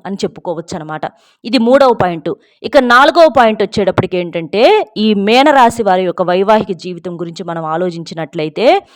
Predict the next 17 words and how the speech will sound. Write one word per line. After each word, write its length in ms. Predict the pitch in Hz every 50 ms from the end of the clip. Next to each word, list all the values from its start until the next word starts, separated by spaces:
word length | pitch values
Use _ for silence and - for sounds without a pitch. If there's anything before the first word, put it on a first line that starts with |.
| _ _ _ _ _ - 165
వైవాహిక 480 | 202 214 247 285 277 311 320 302 269 277
జీవితంలో 500 | 262 196 226 233 226 220 226 214 214 208
ఎక్కువగా 360 | 202 196 _ - 247 254 233 240
ఒడిదుడుకులు 600 | 208 190 202 208 233 214 262 226 247 - 226 208
ఉంటూ 280 | 190 185 175 170 202 196
ఉంటాయి. 460 | 190 170 160 - 156 156 143 - _ -
ఫస్ట్ 220 | 190 180 - - 233
నుంచి 280 | 240 247 240 - 277
కూడా 260 | 254 - 214 202 196 190
ఏంటంటే, 680 | 185 180 180 180 175 175 175 175 180 233 294 392 - - - - - _ _ - -
ఆ, 320 | - 180 185 185 185 180 180 190 170 - _ - -
భార్యాభర్తల 800 | 180 151 190 202 220 233 254 262 247 208 214 202 196 - 208 196
మధ్య 280 | 196 190 185 156 185 185
ఎక్కువగా 400 | 175 _ - 214 226 226 220 208
గొడవలు, 500 | 175 - 185 180 180 190 190 190 196 202
సమస్యలు, 600 | 202 - 190 175 185 196 - - 202 196 196 196
తగాదాలు, 920 | - 202 165 160 165 180 180 180 180 180 180 175 175 185 190 226 269 254